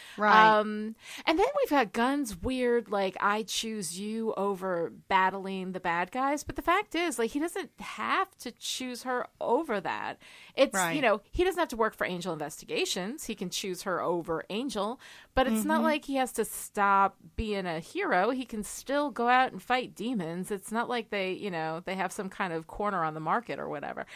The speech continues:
Speaker 2: So
Speaker 1: Yeah.
Speaker 2: that whole thing I thought was really weird. It was supposed to be romantic, and I just, like, Fred and
Speaker 1: Yeah.
Speaker 2: Gunn just don't work for me.
Speaker 1: Yeah, it, it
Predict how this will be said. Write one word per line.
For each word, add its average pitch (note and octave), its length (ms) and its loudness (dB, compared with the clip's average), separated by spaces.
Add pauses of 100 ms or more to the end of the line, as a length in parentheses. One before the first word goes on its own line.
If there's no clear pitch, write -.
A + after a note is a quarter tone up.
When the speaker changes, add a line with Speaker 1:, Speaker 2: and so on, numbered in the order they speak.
(280)
Speaker 2:
So C#4+ 280 8
Speaker 1:
Yeah. B3+ 220 6
Speaker 2:
that G#4 260 8
whole G#4 200 4
thing G#4 420 -2
I - 80 2
thought F#4 200 2
was F4+ 140 -4
really F#4 180 -2
weird. F#4 480 0
It A#3 140 0
was - 120 -6
supposed C4+ 260 2
to - 60 -14
be C#4+ 80 -2
romantic, C#4 760 0
and G#3 140 -2
I G#3+ 60 -2
just, A#3+ 360 -4
like, A3 160 0
Fred C4 280 4
and D4 140 2
Speaker 1:
Yeah. C#4+ 60 0 (400)
Speaker 2:
Gunn C#4+ 80 -10 (280)
just - 240 -10
don't A#3 320 0
work A#3 300 -2
for G3+ 180 -6
me. - 340 -12 (480)
Speaker 1:
Yeah, A3+ 180 4
it, C4 180 2
it C#4 120 -8